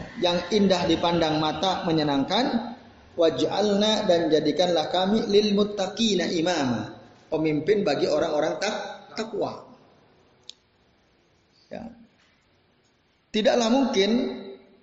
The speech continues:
seseorang menjadi pemimpin bagi orang takwa kecuali dia punya ilmu.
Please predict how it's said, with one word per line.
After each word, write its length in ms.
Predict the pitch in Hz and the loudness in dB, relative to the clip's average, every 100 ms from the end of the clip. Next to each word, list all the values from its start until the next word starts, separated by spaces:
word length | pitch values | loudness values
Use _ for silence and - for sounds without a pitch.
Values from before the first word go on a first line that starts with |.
| _ _ _ _ | _ _ _ _
seseorang 560 | - 202 214 233 240 220 | -6 -2 0 2 2 2
menjadi 280 | 202 196 190 | 2 2 2
pemimpin 480 | 190 247 277 214 180 | 2 2 4 2 2
bagi 160 | 170 | 2
orang 320 | 170 165 170 | 2 0 -2
takwa 440 | 196 - 226 208 - | -4 -2 -2 -2 -2
kecuali 440 | 185 185 185 190 | -4 -2 0 0
dia 160 | 170 190 | 0 -2
punya 240 | 185 180 | -2 -2
ilmu. 560 | 202 156 117 117 - | 0 0 0 -2 -8